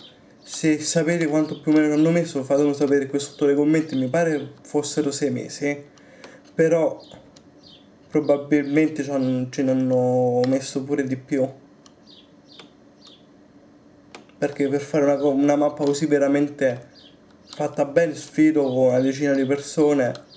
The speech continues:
a farla in questo poco tempo.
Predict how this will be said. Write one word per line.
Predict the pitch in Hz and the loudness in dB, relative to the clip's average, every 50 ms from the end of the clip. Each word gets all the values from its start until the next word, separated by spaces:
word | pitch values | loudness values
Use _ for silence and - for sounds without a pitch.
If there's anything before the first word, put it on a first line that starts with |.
| - - - - - _ - - - - - - - - _ _ _ | -20 -20 -20 -20 -20 _ -20 -20 -20 -20 -20 -20 -20 -20 _ _ _
a | - 131 | -6 -6
farla | 131 - - - 143 135 139 131 - 131 120 120 120 120 123 120 120 123 | -6 -4 -2 -2 0 0 0 -2 -2 -2 -2 0 0 2 0 0 0 0
in | 127 127 127 | -2 -2 -4
questo | 127 - 143 139 - - 151 | -4 -4 -6 -4 -4 -2 0
poco | 127 127 127 127 127 127 127 127 123 123 - - | 0 2 0 2 2 2 2 0 0 -4 -6 -4
tempo. | 123 107 101 104 - - 151 160 185 202 - - | -4 -4 -4 -6 -8 -4 -2 0 0 0 -4 -8